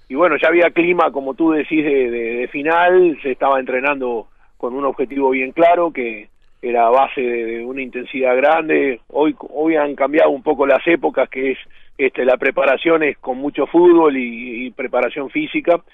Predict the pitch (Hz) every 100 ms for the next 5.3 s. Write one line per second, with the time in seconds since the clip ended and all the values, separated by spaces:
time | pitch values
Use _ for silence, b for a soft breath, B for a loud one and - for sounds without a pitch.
0 | B B B 135 139 175 160 175 156 143
1 | 120 240 208 - 175 226 262 247 208 180
2 | 156 139 120 - - _ 160 147 - 165
3 | 156 143 135 127 127 135 135 139 - 180
4 | 160 160 160 151 160 156 185 196 214 165
5 | 135 131 110